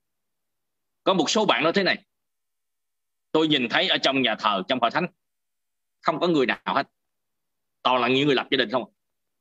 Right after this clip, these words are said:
Ở ngoài á thì trai gái rất là nhiều. Đi vào trong hội thánh á, chắc chắn một trăm phần trăm là ở giá." Và có nhiều bạn bắt đầu á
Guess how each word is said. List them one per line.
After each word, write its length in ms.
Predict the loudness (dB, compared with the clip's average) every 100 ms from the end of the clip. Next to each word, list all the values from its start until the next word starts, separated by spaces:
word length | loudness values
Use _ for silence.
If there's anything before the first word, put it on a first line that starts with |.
| _ _ _ _ _ _ _ _ _ _ _ _ _
Ở 120 | -2 2
ngoài 380 | 2 2 2
á 80 | 0 2
thì 300 | 2 2 -4 -12 _ _ _ _ _ _
trai 220 | -2 0 2
gái 220 | 0 0
rất 180 | -2 0
là 80 |
nhiều. 200 | 0 0 -2 _ _ _ _ _ _ _ _ _ _ _ _ _ _ _ _ _ _ _ 0
Đi 100 | 2
vào 180 | 2 2
trong 120 | 0 0 0 0
hội 120 | -2
thánh 160 | -2 -2
á, 180 | -2 -4 _ _ _ _ _ _ _ _ _ _ _ -6
chắc 160 | -4 -2
chắn 120 | 0
một 120 | 0
trăm 120 | 0 -2
phần 100 | -2
trăm 140 | 0
là 100 | 0
ở 80 | 0 0
giá." 220 | -2 -4 _ _ _ _ _ _ _ _ _ _ _ _ _ _ _ _ _ _ _ _ _ _ _ _ _ _
Và 140 | -2 0
có 100 | 0
nhiều 240 | 2 0
bạn 280 | 0 0 -2
bắt 140 | -2
đầu 240 | 0 0 0
á 160 | -2